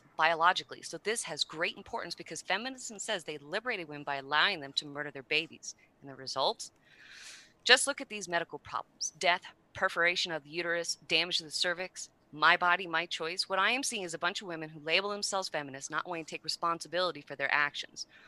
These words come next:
So they legalize murder. Is feminism really helping us? This was a good article. It's actually called The Hard Truth About Abortion, but "The Body Inside Your Body Is Not Your Body" was actually, like, a subtitle.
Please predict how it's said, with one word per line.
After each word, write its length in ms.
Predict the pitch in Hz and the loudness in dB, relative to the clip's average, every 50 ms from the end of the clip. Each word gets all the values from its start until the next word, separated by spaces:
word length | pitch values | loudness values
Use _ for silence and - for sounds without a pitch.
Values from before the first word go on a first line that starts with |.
| - - _ - | -20 -20 _ -8
So 100 | - - | -4 -4
they 140 | 160 160 156 | -2 -2 -2
legalize 480 | 156 160 160 156 165 151 143 139 131 135 | -2 -4 -2 2 4 4 4 4 2 -2
murder. 320 | 127 127 120 - - - _ _ - - - - - - _ _ - | -6 -8 -6 -8 -10 -16 _ _ -20 -20 -20 -20 -20 -20 _ _ -8
Is 120 | 170 - | -4 6
feminism 520 | - 220 226 247 240 226 202 190 170 156 143 | 8 8 8 8 6 -2 -4 -4 -8 -8 -10
really 340 | 151 160 180 202 208 208 190 | -12 -10 -8 -8 -8 -8 -6
helping 400 | 160 165 165 165 - 208 208 214 | -4 -2 -2 -2 -4 -6 -8 -8
us? 320 | 226 247 - - - - - _ _ _ _ _ _ _ _ _ _ _ _ _ _ _ _ _ _ _ _ _ - - - - | -8 -6 -4 -6 -6 -6 -10 _ _ _ _ _ _ _ _ _ _ _ _ _ _ _ _ _ _ _ _ _ -12 -8 -2 0
This 140 | 302 349 330 | 0 2 2
was 120 | 339 285 | 0 0
a 60 | 240 | 0
good 160 | - 202 196 165 | 4 4 6 8
article. 480 | 117 147 139 131 - - - - 151 _ _ _ | 8 8 8 6 2 -4 -10 -12 -12 _ _ _
It's 100 | - - | 4 6
actually 220 | 226 226 - - 214 | 8 8 8 6 4
called 200 | - 208 185 160 | 4 2 2 2
The 60 | 160 | 2
Hard 220 | 151 185 175 - | 0 0 0 0
Truth 240 | - - - 170 - | 0 -4 -4 -4 -2
About 180 | - 165 147 139 | 2 2 2 2
Abortion, 520 | 135 - 143 143 143 - - 143 135 131 - | 2 -4 -4 -2 -2 -2 -4 -6 -8 -10 -6
but 140 | - 135 - _ _ - - - _ - | -6 -6 -6 _ _ -20 -20 -20 _ -4
"The 60 | - | 6
Body 260 | - 196 202 220 214 | 10 12 12 12 12
Inside 340 | 208 196 - - 185 175 170 | 8 2 -2 -2 -2 -2 -2
Your 80 | 175 170 | -4 -2
Body 460 | - 160 156 156 156 147 147 156 175 | 4 6 8 8 8 6 -2 -8 -12
Is 120 | - 143 156 | -10 -6 -2
Not 120 | 165 127 | -2 -2
Your 100 | 143 143 | -2 -2
Body" 220 | 135 143 131 131 131 | -2 -2 -2 -2 -4
was 120 | 127 135 | -8 -8
actually, 240 | 139 - - 139 131 | -6 -6 -6 -6 -8
like, 120 | 127 - | -10 -10
a 60 | - | -8
subtitle. 600 | - - - 135 127 - - - 127 123 - - | -4 0 0 0 0 -2 -8 -8 -8 -8 -10 -16